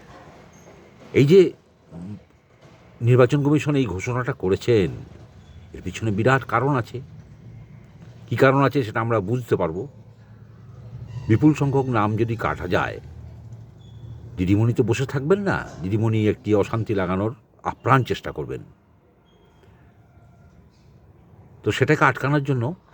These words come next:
নিশ্চয়ই নির্বাচন কমিশন ভাবছে, এবং শোনা যাচ্ছে যে সমস্ত হিয়ারিং প্রক্রিয়াটি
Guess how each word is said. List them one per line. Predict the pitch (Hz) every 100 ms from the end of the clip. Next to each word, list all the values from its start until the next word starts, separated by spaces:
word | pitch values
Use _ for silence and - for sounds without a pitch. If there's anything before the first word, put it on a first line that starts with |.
| _ _ _ -
নিশ্চয়ই | 98 151 156 - - - 95
নির্বাচন | 107 107 113 107
কমিশন | 101 95 92
ভাবছে, | - 117 92 - 139 _ _ _ - - - - - - -
এবং | 90 85 78 - -
শোনা | 98 131
যাচ্ছে | 165 - - 110 185 - - -
যে | 107 113 - - -
সমস্ত | - 123 151 180 185
হিয়ারিং | 117 117 123 156
প্রক্রিয়াটি | 135 104 - 127 139 104 160